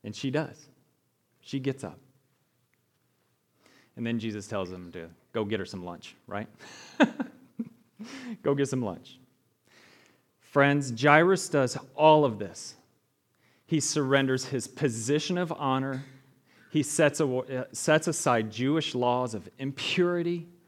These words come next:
allows himself to be laughed at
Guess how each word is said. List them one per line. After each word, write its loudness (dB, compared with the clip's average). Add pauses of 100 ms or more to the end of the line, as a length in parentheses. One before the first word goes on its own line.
(1120)
allows 6
himself 0
to -12
be -2
laughed 0
at -4